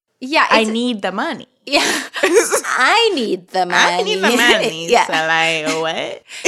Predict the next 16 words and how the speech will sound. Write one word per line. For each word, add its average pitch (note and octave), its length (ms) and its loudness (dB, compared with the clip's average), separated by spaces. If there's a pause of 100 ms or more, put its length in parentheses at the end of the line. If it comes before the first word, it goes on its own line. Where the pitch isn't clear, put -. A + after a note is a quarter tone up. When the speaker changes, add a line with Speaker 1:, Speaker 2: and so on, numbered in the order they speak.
Speaker 2:
<laughs> - 60 -6
Speaker 1:
Yeah, G3 260 2 (140)
no, B3 180 6 (180)
that's B3+ 280 2
really G#4 280 0
confusing. C4 560 -8
Yeah, A3 200 2
ag-, A3+ 200 -8 (240)
unemployment C4+ 560 0
insurance, G#3 540 -4
when F#3 140 -10
you're F#3+ 260 -6
looking G3+ 320 -10
online F3 320 -2
for F3+ 180 -6
it, - 100 -10